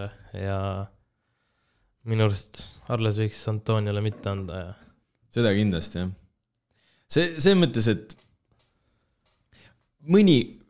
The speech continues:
Speaker 2: ah, ma isegi ei tea, mi-, mitte mõnikord, aga ma ei tea, kas mul ühtegi nagu positiivset emotsiooni jäi sellest nagu Antoniast nagu. Et kas ta tegi kordagi midagi nagu ägedat või midagi nagu, esiteks, lihtsalt viimast osadest, mis sa nagu mäletad, on temas klipid, kus ta üritab inimesi põhimõtteliselt üksteise vastu ussitada.
Speaker 1: Jah.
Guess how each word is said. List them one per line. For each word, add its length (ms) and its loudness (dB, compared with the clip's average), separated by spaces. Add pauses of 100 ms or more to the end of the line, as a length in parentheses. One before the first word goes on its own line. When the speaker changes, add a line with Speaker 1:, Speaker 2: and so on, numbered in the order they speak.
(220)
Speaker 2:
ah, 320 4
ma 120 2
isegi 280 4
ei 60 0
tea, 160 4 (120)
mi-, 220 -4
mitte 280 -2
mõnikord, 560 2
aga 240 -2 (340)
ma 140 8
ei 80 8
tea, 120 6
kas 120 2
mul 160 4
ühtegi 280 -2
nagu 200 -2 (160)
positiivset 760 -2 (220)
emotsiooni 560 2
jäi 120 -2
sellest 300 -10
nagu 160 -8
Antoniast 640 -4
nagu. 160 -16 (160)
Et 100 -12
kas 140 -2
ta 80 -2
tegi 180 4
kordagi 320 0
midagi 240 2
nagu 140 -2
ägedat 580 2
või 180 -2
midagi 300 0
nagu, 200 -4 (420)
esiteks, 480 2 (640)
lihtsalt 340 0
viimast 340 2
osadest, 460 4
mis 140 2
sa 100 2
nagu 160 2
mäletad, 400 2
on 80 -2
temas 260 4
klipid, 400 2
kus 200 -4
ta 80 6
üritab 340 4
inimesi 380 0
põhimõtteliselt 680 2
üksteise 320 -2
vastu 300 2
ussitada. 500 -6
Speaker 1:
Jah. 280 2